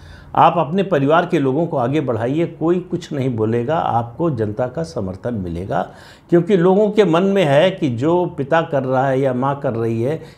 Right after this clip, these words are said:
वही उसी व्यवसाय में बेटा या बेटी जाए तो इसमें कोई गलत नहीं है। वो इस बात को मानने को तैयार नहीं होते कि ये जो अनड्यू एडवांटेज मिलता है, ये जो बर्थ सर्टिफिकेट के, देखिए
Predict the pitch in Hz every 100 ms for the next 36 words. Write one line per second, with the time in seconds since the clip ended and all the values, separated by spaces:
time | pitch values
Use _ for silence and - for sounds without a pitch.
0 | - 110 135 139 120 180 135 127 120 131
1 | 151 143 165 139 113 123 147 143 127 110
2 | 117 151 107 117 156 147 123 131 151 165
3 | 143 143 98 120 - 85 78 67 62 -
4 | - - 151 208 185 - 139 156 190 -
5 | - 196 214 214 - 151 131 143 165 190
6 | 202 196 135 139 156 151 147 156 127 127
7 | 170 180 175 120 156 160 185 - 139 160
8 | 160 170 143 110 113 110 107 120 98 92
9 | 95 95 90 82 - _ _ _ _ _
10 | _ _ _ - - 107 120 156 156 190
11 | 107 120 151 147 - 202 185 214 185 202
12 | 202 - 175 - - _ _ - 170 220